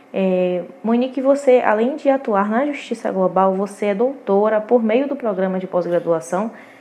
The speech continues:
da Escola de Serviço Social da Universidade Federal do Rio de Janeiro e coordenou o Comitê Estadual de Prevenção e Combate à Tortura do Rio de Janeiro entre dois mil e dezessete e dois mil e dezoito.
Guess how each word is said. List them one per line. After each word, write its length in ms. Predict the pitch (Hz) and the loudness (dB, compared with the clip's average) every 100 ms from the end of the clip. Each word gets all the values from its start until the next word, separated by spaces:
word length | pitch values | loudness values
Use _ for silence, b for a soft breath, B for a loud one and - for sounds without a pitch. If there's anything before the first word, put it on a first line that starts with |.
| B - | B -2
da 140 | 190 | -2
Escola 400 | 190 - 233 294 | -2 2 4 4
de 100 | 277 | 2
Serviço 440 | 277 208 196 220 | -4 -2 -2 -4
Social 440 | 226 220 202 185 202 | -8 -6 0 0 2
da 80 | 220 | 0
Universidade 540 | 226 208 214 196 196 | 0 -2 -2 -4 -4
Federal 360 | 196 185 180 185 | -4 -2 -2 -2
do 60 | |
Rio 160 | 196 196 | -2 -2
de 60 | |
Janeiro 580 | 196 240 226 202 208 196 B B B B | 0 0 0 0 -2 -4 B B B B
e 100 | 254 | -6
coordenou 880 | 254 277 311 311 294 240 240 302 320 B B - | 2 4 4 2 0 4 4 4 0 B B -2
o 140 | 226 | -2
Comitê 720 | 220 247 285 277 - 254 370 - - - | 2 2 2 -4 2 2 2 -10 -16 -8
Estadual 800 | 269 - 320 262 208 202 254 - 220 | -4 4 4 6 6 4 2 -6 -8
de 100 | 220 | -4
Prevenção 540 | 220 233 254 233 214 | 0 0 0 -2 -4
e 60 | 220 | -4
Combate 460 | 233 214 190 196 | -6 0 0 0
à 40 | 214 | -4
Tortura 640 | 240 247 - 220 247 220 | -2 -4 -4 2 4 4
do 60 | 190 | 2
Rio 140 | 190 | 0
de 140 | 180 190 | -2 -4
Janeiro 460 | 180 185 208 240 | -2 -4 -4 -4
entre 260 | 220 220 220 | -4 -6 -4
dois 260 | 214 233 | 2 2
mil 140 | 226 208 | 2 -2
e 60 | |
dezessete 720 | 202 214 208 - 190 202 214 - | -2 -2 -2 -2 0 0 -4 -2
e 40 | |
dois 200 | 214 208 | -2 -2
mil 100 | 196 | -4
e 40 | |
dezoito. 600 | 196 - 175 170 165 - | -6 -2 0 2 0 -6